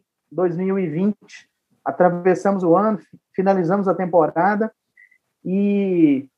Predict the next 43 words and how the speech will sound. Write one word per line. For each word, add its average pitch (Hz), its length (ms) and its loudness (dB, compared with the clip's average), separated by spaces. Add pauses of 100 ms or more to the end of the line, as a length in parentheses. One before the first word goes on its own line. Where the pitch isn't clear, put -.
(180)
agora 208 440 4
pra 208 180 -2
dois 196 240 0
mil 208 140 -4
e 202 40 -4
vinte 196 200 -6
e - 80 -8
um 208 40 -2
a 208 40 -2
gente 202 200 -4
tem 208 80 0
uma 202 60 2
novidade. 165 600 0 (260)
Então, 196 240 0
o 175 180 -4
Café 185 380 0
com 185 140 0
Amigos, 170 600 -4 (560)
ele 170 200 -2
acontece 180 600 2
em 180 80 -6
quatro 240 380 0
polos: 139 560 0 (280)
Goiânia, 196 680 0
Uberlândia, 185 640 -2
São 185 360 -6
Paulo 202 340 0
e 202 40 -6
Pouso 208 280 -2
Alegre. 143 560 -2 (540)
Então, 233 160 -2
nós, 196 320 2
nós 185 420 -2
tivemos 196 340 -2
uma 202 180 0
conversa 190 520 0
entre 185 160 -2
os 185 100 -4
conselhos, 196 720 2
né, 190 140 -2
desses 170 300 -8
quatro 165 340 0
polos 208 560 0